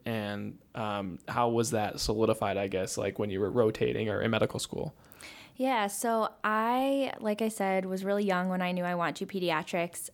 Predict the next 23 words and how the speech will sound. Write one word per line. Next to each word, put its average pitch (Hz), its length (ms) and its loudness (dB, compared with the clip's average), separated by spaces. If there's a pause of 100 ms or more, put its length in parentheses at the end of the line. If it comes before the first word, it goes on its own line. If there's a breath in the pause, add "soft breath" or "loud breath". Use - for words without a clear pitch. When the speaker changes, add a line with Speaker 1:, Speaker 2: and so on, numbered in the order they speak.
Speaker 2:
Initially, 226 380 0
I 233 60 2
wanted 208 240 2
to 202 60 0
be 208 140 0
a 185 60 2
teacher. 196 640 -2 (360 loud breath)
Um, 175 560 0
I 190 100 0
think, 190 360 -6
you 196 60 -4
know, 151 180 0
everyone 190 420 0
loves 175 260 2
their 180 160 2
elementary 180 480 0
school 180 240 -2
teachers, 180 560 2
and 175 160 2
then, 170 280 2 (340 loud breath)
um, 170 360 0
I 180 120 2
decided, 170 600 0